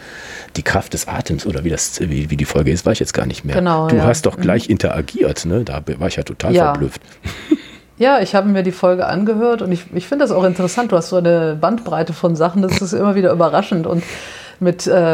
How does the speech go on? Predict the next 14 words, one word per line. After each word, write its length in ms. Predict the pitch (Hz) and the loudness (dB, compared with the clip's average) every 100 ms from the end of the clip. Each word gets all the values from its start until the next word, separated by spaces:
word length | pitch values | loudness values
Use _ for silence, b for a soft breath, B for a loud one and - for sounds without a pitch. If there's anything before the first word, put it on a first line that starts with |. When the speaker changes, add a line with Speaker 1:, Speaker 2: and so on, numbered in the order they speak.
| 156 - | 2 2
Speaker 2:
Atemübungen 1500 | 180 220 214 208 208 202 180 - - - - 226 214 214 196 | 0 2 2 4 4 2 -2 -10 -20 -20 -2 0 2 2 2
hätte 160 | 185 180 | 2 2
ich 60 | |
jetzt 160 | 180 175 | 0 2
gar 140 | 170 | 0
nicht 140 | 226 226 | 0 0
gerechnet 400 | 151 151 185 170 | 0 0 0 -2
in 120 | 165 | 0
deinem 160 | 156 160 | 0 0
Podcast, 480 | 170 - 214 254 | -2 0 0 0
aber 300 | - 185 165 - B B | 2 2 2 -2 B B
fand 240 | - 208 220 | 0 2 2
ich 140 | 226 | 2
irgendwie 500 | 214 196 196 190 | 2 2 4 2